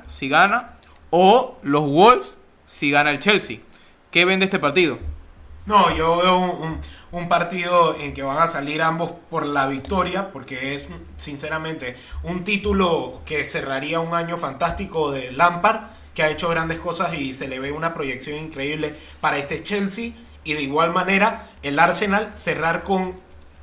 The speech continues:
Speaker 2: un título sería fabuloso para ellos, porque es como, le daría como ese empujón que necesita el, el, el trabajo que está llevando Mikel Arteta en, en, en ese equipo.
Speaker 1: Ahora yo me pregunto, en, en base a ideas de juego y en base a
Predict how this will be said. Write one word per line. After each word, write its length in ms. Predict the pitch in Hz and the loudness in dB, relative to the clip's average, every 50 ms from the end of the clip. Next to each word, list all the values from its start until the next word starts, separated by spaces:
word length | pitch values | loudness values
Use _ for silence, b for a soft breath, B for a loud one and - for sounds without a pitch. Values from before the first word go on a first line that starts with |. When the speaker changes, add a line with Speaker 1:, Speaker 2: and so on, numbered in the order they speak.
| - | -6
Speaker 2:
un 220 | 208 208 202 196 196 | -2 0 0 0 0
título 420 | 220 214 214 220 214 208 214 208 | 0 -2 -2 -2 0 0 0 0
sería 480 | 202 - 156 143 147 165 190 190 B B B B B - | -2 -4 -6 -4 0 0 0 0 B B B B B 2
fabuloso 580 | 180 165 151 151 160 165 185 196 190 226 202 | 2 2 2 2 0 0 0 0 0 0 -2
para 240 | 175 175 160 156 165 | -2 -2 -2 0 0
ellos, 340 | 175 180 190 202 220 220 - b b b b b - | 2 2 2 2 0 0 -4 b b b b b -2
porque 600 | 196 196 190 - 180 185 180 180 185 - - - | 0 0 0 0 0 0 -2 -2 -4 -6 -14 -12
es 200 | - 185 190 196 | -6 -4 -4 -2
como, 440 | - 220 220 196 190 180 180 175 - - - - | 0 0 0 2 0 0 -2 -2 -6 -12 -18 -12
le 140 | - 175 180 | -4 0 2
daría 320 | 175 170 170 175 202 208 202 | 2 2 2 2 0 0 0
como 180 | 202 185 180 | -2 0 0
ese 140 | 180 - 226 | 0 0 0
empujón 500 | 202 190 - 156 156 165 196 190 185 - | 0 0 -2 -4 0 2 2 4 2 2
que 140 | 170 165 156 | -2 -6 -6
necesita 500 | 156 147 160 143 - 180 170 175 180 165 | -6 -6 -6 -6 -6 -6 -2 0 0 0
el, 140 | 156 139 131 - 131 | 0 -2 -4 -6 -8
el, 240 | 131 120 117 113 B B B B B - | -8 -8 -10 -12 B B B B B -6
el 400 | 143 139 135 131 127 127 - - | -6 -4 -4 -4 -6 -8 -10 -8
trabajo 480 | - 139 139 147 160 165 160 170 175 | -4 -2 2 4 6 6 6 4 2
que 100 | 175 165 | 0 -2
está 180 | 143 - 151 139 | -4 -4 -4 -4
llevando 680 | 143 143 147 147 147 143 147 147 143 139 127 117 B B B B - | -4 -2 -2 -2 -2 -2 -2 -2 -2 -2 -4 -6 B B B B -10
Mikel 260 | 143 135 143 139 135 | -8 -6 -4 -2 -2
Arteta 460 | 127 131 127 151 147 143 143 139 139 | -2 -4 -4 -4 -4 -4 -4 -6 -6
en, 140 | 135 127 120 | -6 -6 -8
en, 400 | 120 123 - 120 117 107 104 104 - | -10 -10 -10 -12 -14 -14 -16 -16 -16
en 100 | 117 117 | -12 -12
ese 160 | 120 - - | -10 -10 -10
equipo. 300 | 110 117 120 101 - - - | -12 -12 -14 -14 -10 0 4
Speaker 1:
Ahora 220 | 165 175 190 202 | 6 6 6 6
yo 100 | 208 202 | 4 4
me 140 | 202 214 202 | 4 4 2
pregunto, 580 | - 160 143 135 135 135 123 113 - 107 101 98 - - - - - - - - - - - | 2 2 2 2 2 2 0 -2 -4 -8 -12 -14 -16 -18 -20 -20 -20 -20 -20 -20 -20 -8 -2
en, 380 | 156 160 160 160 156 151 151 151 - | 2 2 4 4 2 0 -4 -4 -2
en 160 | 165 160 160 | -2 2 6
base 340 | 170 170 170 170 - 170 160 | 6 6 6 4 2 0 2
a 140 | - 160 160 | 4 4 4
ideas 400 | 160 165 170 202 220 220 226 190 | 4 2 4 6 8 8 8 6
de 100 | 160 143 | 4 2
juego 300 | 139 165 175 165 151 147 | 2 4 4 4 4 4
y 100 | 143 139 | 2 2
en 100 | 135 143 | 4 6
base 540 | 156 165 165 - 185 180 175 170 156 - - | 6 6 6 6 4 6 6 6 4 4 4
a 600 | 143 139 139 135 127 123 123 117 110 104 - | 6 8 8 8 8 8 8 6 4 2 -2